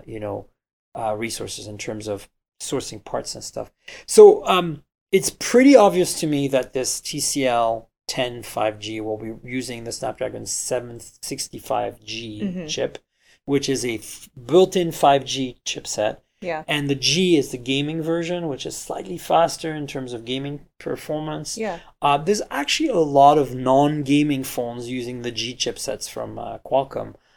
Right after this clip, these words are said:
Speaker 1: Uh, Oppo has, like, currently has the Reno two, which has, uh, a Snapdragon seven thirty G, which is the previous generation, non-five G. But it has the gaming, the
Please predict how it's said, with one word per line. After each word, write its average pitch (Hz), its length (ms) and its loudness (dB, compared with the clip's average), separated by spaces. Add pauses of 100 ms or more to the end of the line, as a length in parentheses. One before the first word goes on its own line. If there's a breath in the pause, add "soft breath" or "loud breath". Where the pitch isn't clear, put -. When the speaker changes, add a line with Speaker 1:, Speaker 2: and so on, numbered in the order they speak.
(200)
Speaker 1:
Uh, 123 220 0
Oppo 127 440 0
has, 117 200 -2
like, 113 220 -2 (140)
currently 117 360 -8
has 113 200 -8
the 113 120 -6
Reno 113 320 -8
two, 127 420 -4
which 113 240 -10
has, 104 320 -4 (500)
uh, 104 360 -2
a 113 120 -4
Snapdragon 110 580 -8 (200)
seven 139 420 -4
thirty 110 360 -10
G, 107 260 -8
which 107 240 -10
is 107 100 -14
the 110 80 -12
previous 107 380 -10
generation, 107 560 -8
non-five 131 500 -4
G. - 280 -14 (460)
But 131 260 0
it 127 140 0
has 135 280 0
the 127 180 -4
gaming, 123 520 0
the 113 60 -12